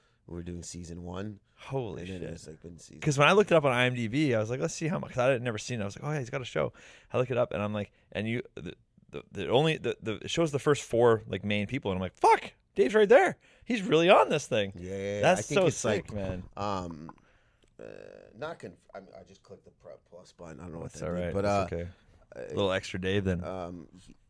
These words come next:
Speaker 1: yeah, uh, uh, I, and then as the se-, this past, this third season, I was able to do a,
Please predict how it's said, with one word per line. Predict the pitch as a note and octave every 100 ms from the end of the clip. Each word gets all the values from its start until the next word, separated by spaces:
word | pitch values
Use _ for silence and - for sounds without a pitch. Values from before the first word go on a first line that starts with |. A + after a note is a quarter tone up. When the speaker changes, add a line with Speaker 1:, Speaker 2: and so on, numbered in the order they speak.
| _ _
Speaker 1:
yeah, | A2 C#3 D3+ G2 D#2 G2+ -
uh, |
uh, | G2+ - A#1+
I, | F2+ A1+ - - -
and | A#2
then | B2+ A#2+
as | A2+ G#2
the | G#2
se-, | - A2+ G#2+
this | F#2+ A#2 - -
past, | - A#2 G#2 G2+ - -
this | G#2+ G#2
third | - B2 A2
season, | A2 G2+ G2+
I |
was | F#2 F2 C2
able | D#2 G2 F#2+
to | F#2
do | F2+ F#2+ F#2+
a, | F2+